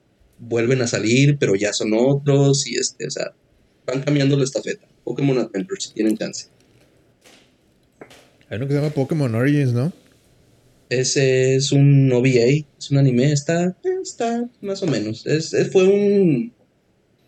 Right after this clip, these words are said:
Speaker 1: fue un comercial para la Mega Evolución, pero en Kanto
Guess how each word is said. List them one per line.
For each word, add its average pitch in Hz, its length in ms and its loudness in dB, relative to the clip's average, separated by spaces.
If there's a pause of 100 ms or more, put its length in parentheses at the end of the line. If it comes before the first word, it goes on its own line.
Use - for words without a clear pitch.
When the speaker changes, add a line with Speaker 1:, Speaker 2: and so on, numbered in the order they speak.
(600)
Speaker 1:
fue 160 120 0
un 175 100 2
comercial 147 640 2
para 131 180 0
la 113 60 -2
Mega 113 200 0
Evolución, 104 540 -2 (760)
pero 104 160 0
en 101 100 -4
Kanto 101 340 -4